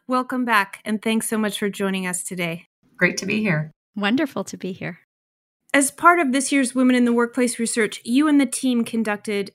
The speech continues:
Speaker 1: a big range of interviews with women across corporate America. And I'd like to start by sharing one of those interviews. The woman self-identified as a senior manager in her organization and as a South Asian immigrant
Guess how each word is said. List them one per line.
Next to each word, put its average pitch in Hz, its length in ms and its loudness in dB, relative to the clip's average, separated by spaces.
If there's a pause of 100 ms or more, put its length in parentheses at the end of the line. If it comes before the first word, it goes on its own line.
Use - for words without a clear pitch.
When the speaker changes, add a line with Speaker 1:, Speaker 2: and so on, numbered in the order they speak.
(140)
Speaker 1:
a 208 120 -4 (260)
big 285 280 0
range 226 680 2
of 202 140 -2
interviews 190 480 -4
with 180 200 -10
women 185 180 -4
across 180 340 -6
corporate 175 400 -8
America. 170 520 -4
And 233 240 2
I'd 247 120 2
like 294 200 2
to 294 120 -2
start 247 460 2
by 214 160 4
sharing 285 460 4
one 214 180 2
of 196 160 -2
those 190 300 -2
interviews. 233 640 2
The 202 100 0
woman 185 300 0
self-identified 202 1300 2
as - 140 -8
a 185 40 -6
senior 294 540 6
manager 180 680 2
in 190 200 -2
her 190 240 -2
organization 175 880 -6 (500)
and 202 200 0
as 202 180 2
a 190 120 0
South 214 500 2 (120)
Asian 196 540 0
immigrant 175 680 -6